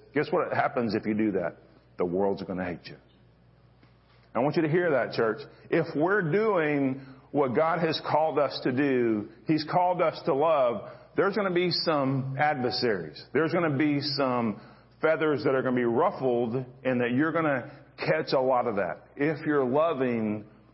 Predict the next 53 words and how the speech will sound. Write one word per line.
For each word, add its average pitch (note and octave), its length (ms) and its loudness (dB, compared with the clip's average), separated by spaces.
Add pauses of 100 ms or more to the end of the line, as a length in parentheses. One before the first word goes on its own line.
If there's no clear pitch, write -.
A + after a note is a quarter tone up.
(260)
the A#2+ 80 2
way B2 160 2
that G#2+ 180 -2
God A2+ 260 2
wants A2 420 -2
us G#2+ 500 0
to A#2 80 2
love. G2+ 240 2
And A#2 80 0
then D#3+ 120 2
in D3+ 140 0
verse D3+ 260 0
seventeen C#3 640 0
there A#2+ 200 2
in A#2 60 -2
John A#2 280 0
chapter B2 240 0
fifteen, B2 340 0
he B2+ 80 0
closes B2+ 420 -2
out B2 240 0
this A#2 200 0
passage. G2+ 500 0 (200)
Or C3 120 2
verse F#3 240 0
twelve, C#3+ 220 2
he C3 80 0
says, B2+ 260 0
"This D#3+ 220 0
is D3+ 60 0
my D3+ 140 2
command, C3 360 0
that B2 40 0
you A#2 100 2
love C3 200 2
each C#3 160 0
other B2 320 2 (260)
as G#2 160 2
I A#2 180 2
have A#2 200 0
loved A#2 320 2
you." A2 200 2
And G#2 80 2
then A2+ 80 0
in A2 60 0
verse A#2 200 0
seventeen, A#2 540 0
he A2 100 0
says, G2+ 280 0
"This C3+ 220 0
is C#3 160 0
my B2 220 0
command, A2+ 800 0